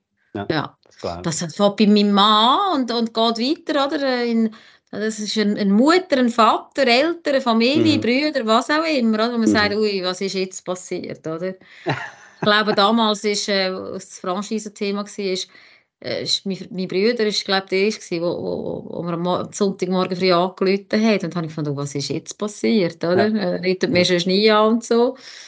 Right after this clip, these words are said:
Speaker 1: Okay.
Speaker 2: Er hat das sehr soft und sehr, sehr,
Speaker 1: Ja.
Speaker 2: sehr gekonnt so, m-,
Speaker 1: Mhm.
Speaker 2: mir ein bisschen auftischen, oder? Was
Speaker 1: Mhm.
Speaker 2: jetzt da könnte kommen und so.
Speaker 1: <laughs>
Speaker 2: Genau.
Speaker 1: Ja.
Speaker 2: Also, man braucht so Leute, oder, in so einem
Speaker 1: Mhm.
Speaker 2: Moment.
Speaker 1: Mhm.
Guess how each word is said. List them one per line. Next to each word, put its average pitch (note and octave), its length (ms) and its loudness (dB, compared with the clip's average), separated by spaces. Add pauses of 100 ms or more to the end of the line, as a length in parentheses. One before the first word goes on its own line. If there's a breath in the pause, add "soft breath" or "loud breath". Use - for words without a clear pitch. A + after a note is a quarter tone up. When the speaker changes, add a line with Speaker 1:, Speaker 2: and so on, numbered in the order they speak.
Speaker 1:
Okay. G#3+ 180 0
Speaker 2:
Er A3+ 60 6
hat A3 160 -2
das G3 160 -6
sehr C#4 480 4
soft C4 520 0
und A3 160 -2
sehr, A#3+ 280 4
sehr, A3 500 0
Speaker 1:
Ja. G#2+ 80 -8 (600 soft breath)
Speaker 2:
sehr B3+ 280 2
gekonnt A#3+ 800 0
so, G3+ 580 0 (440)
m-, G#3+ 340 -10 (140)
Speaker 1:
Mhm. G3+ 120 -4
Speaker 2:
mir G#3+ 220 6
ein G3+ 80 0
bisschen G#3+ 220 2
auftischen, G3 640 -2
oder? G3 240 -2
Was G3+ 140 2
Speaker 1:
Mhm. G#3+ 40 6
Speaker 2:
jetzt G3+ 240 -2
da F#3 240 0
könnte A3 400 4
kommen A3 320 0 (160)
und - 60 0
so. F3+ 180 -2
Speaker 1:
<laughs> - 1000 -8
Speaker 2:
Genau. G3+ 200 4
Speaker 1:
Ja. F#3+ 320 4
Speaker 2:
Also, F3+ 560 -4
man F#3 120 -6
braucht A#3+ 300 -2
so F3+ 260 -4
Leute, D3 380 -8
oder, D3+ 160 -10
in D#3 80 -6
so D#3 80 -8
einem A#2+ 100 0
Speaker 1:
Mhm. G#2 60 0
Speaker 2:
Moment. B2+ 280 -6 (220)
Speaker 1:
Mhm. F#2+ 320 -6